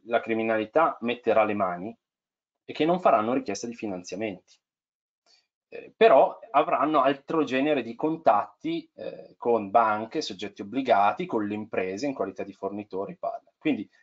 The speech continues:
credere che tutto il problema criminalità organizzata sia nel decreto liquidità è sbagliato. Secondo aspetto per cui non è sufficiente è che, eh, questo è un discorso generale,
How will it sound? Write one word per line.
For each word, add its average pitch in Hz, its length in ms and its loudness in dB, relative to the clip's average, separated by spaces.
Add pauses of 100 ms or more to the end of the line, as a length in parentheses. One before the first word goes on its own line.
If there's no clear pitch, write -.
credere 202 360 2
che - 160 -8
tutto 233 300 -2
il 139 120 2
problema 120 580 -2
criminalità 147 560 0
organizzata 110 680 0
sia 123 340 2
nel 101 200 -4
decreto 143 360 -2
liquidità 208 560 -4
è 220 80 -8
sbagliato. - 560 -10 (1300)
Secondo 180 440 4
aspetto 131 500 2
per 135 140 0
cui 175 180 -4
non 120 180 0
è - 60 2
sufficiente 120 920 -6 (280)
è - 140 -12
che, 156 360 0
eh, - 380 -20 (340)
questo - 280 -6
è 110 40 0
un 110 140 -4
discorso 117 460 -4
generale, 110 640 2